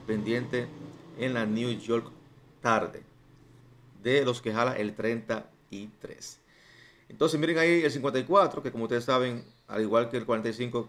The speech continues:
quemó la lotería. Eh, está, aparece aquí en escena, eh, lo está jalando el treinta y tres.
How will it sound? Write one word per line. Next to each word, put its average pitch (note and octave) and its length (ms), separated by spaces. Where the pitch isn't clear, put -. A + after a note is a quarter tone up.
quemó G#2 300
la A#2+ 120
lotería. A#2+ 440
Eh, F#2 420
está, A2 480
aparece A#2+ 420
aquí B2 380
en A2+ 100
escena, A2 440
eh, F#2+ 160
lo G2+ 80
está A2 140
jalando A#2 260
el G#2+ 80
treinta G#2 340
y F#2 60
tres. - 460